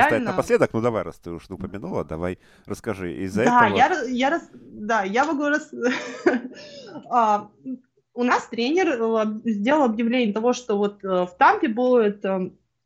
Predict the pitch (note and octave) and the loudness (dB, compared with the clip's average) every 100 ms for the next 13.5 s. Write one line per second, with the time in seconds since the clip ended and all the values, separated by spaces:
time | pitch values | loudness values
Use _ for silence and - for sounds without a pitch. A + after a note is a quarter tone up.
0 | _ _ - - B3+ D4 B3+ A3 B3 A#3+ | _ _ -10 0 4 4 4 2 0 -2
1 | - G#3+ A3+ A3 G#3+ G#3 G#3+ A#3 A#3 - | -6 -2 0 0 0 0 2 2 0 -2
2 | G3+ G3 F#3+ F3+ B3+ A4 D#4+ B3 G#3+ A#3 | -6 -6 -6 2 6 6 6 2 2 4
3 | C4+ A#3 A#3 - B3 A#3 A3+ A3+ A#3+ - | 4 2 -2 -2 -2 -2 0 -2 -2 -6
4 | G#3 - C#4+ A3+ G#3+ G#3+ G#3+ G#3 F#3+ - | -12 -2 0 0 -2 -2 0 0 -2 -6
5 | G#3+ F#3+ F#3 F3+ G#3 G#3 A3 A3+ - A3 | -4 0 0 0 -2 0 0 -2 -4 -8
6 | G3+ F#3+ A3+ G#4+ F#4+ G3+ - - - _ | -6 -2 2 6 6 2 -2 -20 -20 _
7 | A#3 B3+ G#3+ F3+ - A#3 A#3+ A3 E4 G#4 | 0 4 6 4 -2 -4 -2 2 2 2
8 | - D4 C4 C4 A#3 B3 A#3 C4 C4 A3+ | 2 2 2 0 -2 -2 -4 -4 0 2
9 | G#3+ G3 F#3+ F#3 A#3+ F4 C5 A4 A3+ B3 | 4 4 2 2 4 4 2 -2 -2 -2
10 | A3+ G#3+ G#3 G#3+ G#3+ G#3 G3 A3+ G3 A3 | -2 -2 0 0 0 -4 -6 -6 -4 -2
11 | G3+ G3 F3+ - G3+ - B3+ B3+ G3+ G3 | 0 0 -2 -6 -18 0 4 4 2 -2
12 | D#3 B3 C#4 C4 A#3 A#3 A#3+ C4 B3 B3 | 0 0 0 -2 -2 0 2 2 2 0
13 | C4 A3+ G3+ - - | 2 2 0 -4 -4